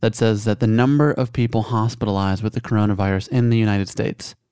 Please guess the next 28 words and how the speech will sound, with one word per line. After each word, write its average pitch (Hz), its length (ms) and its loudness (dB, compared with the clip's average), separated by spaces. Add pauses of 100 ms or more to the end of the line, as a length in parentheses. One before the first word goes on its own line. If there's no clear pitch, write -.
(300)
has 113 180 4
risen 113 260 4
to 101 60 -2
forty 104 440 0
percent 107 600 -4
in 120 100 -4
the 110 80 -2
past - 300 -4
month, - 340 -6 (560)
while 110 140 2
the 107 80 4
number 120 320 4
of 117 120 0
cases 113 440 -2
reported 113 400 0
on 101 240 -4
last 107 380 -2
Thursday 117 720 -2 (500)
approached 113 400 0
the 110 80 -2
record 110 480 -2 (380)
of 110 80 -2
nearly 104 320 2
seventy-six 104 680 -2
thousand 98 680 -2 (300)
set - 340 -4
in - 160 -4
July. - 520 -4